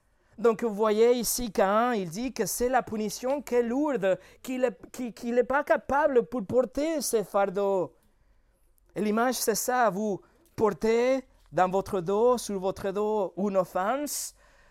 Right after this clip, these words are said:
vous portez avec vous le fardeau d'une culpabilité, d'une offense, le châtiment, la punition. Et le pardon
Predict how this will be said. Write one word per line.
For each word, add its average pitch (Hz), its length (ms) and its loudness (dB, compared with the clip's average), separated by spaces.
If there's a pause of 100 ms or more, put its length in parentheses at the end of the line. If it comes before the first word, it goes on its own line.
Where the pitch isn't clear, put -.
vous 180 140 -4
portez 196 340 -2
avec 202 360 2
vous 202 260 -2
le 220 180 4
fardeau 196 560 0
d'une 190 360 -8
culpabilité, 202 800 -2
d'une 214 180 -4
offense, 208 640 -2 (380)
le 208 160 0
châtiment, 214 640 0
la 233 140 2
punition. 220 760 -4 (640)
Et 147 120 -2
le 214 300 4
pardon 254 680 0